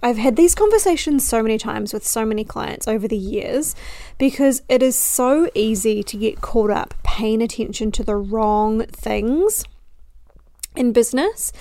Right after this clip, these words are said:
And when we pay attention to the wrong things, it can completely mess with our motivation, our clarity, our focus, our inspiration,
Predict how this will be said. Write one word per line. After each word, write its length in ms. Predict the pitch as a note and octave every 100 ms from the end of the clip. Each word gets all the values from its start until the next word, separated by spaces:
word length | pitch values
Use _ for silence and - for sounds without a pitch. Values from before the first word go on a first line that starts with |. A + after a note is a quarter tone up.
| - - - - -
And 420 | B3 B3 B3 B3 B3
when 140 | C4
we 100 | C#4
pay 260 | - D#4+ F4
attention 400 | - F#4+ F4+ F4+
to 100 | F#4
the 100 | E4+
wrong 340 | G#3 A3 A3
things, 500 | G#3 A3+ A3+ A3 G#3 -
it 220 | - -
can 200 | B3 A#3+
completely 1120 | - C4 C4 - C#4+ C#4+ C#4+ D4 - D4 D4
mess 480 | B3 G#3 G#3 G#3 -
with 540 | G3+ G#3+ G#3+ F#3+ - - - - - - -
our 140 | G#3+ G#3
motivation, 1000 | G#3 G#3+ B3 D4 C#4+ - C#4 C4 C4 C4+
our 180 | G3 F#3+
clarity, 1000 | - - C4+ C#4 C4+ C4+ B3+ B3 B3+ -
our 160 | G#3 E3+
focus, 840 | - C4+ C#4 - B3+ A#3+ A#3+ -
our 160 | G#3+
inspiration, 1300 | - A3 - - G#3+ B3 C#4 C4 - C4 B3+ B3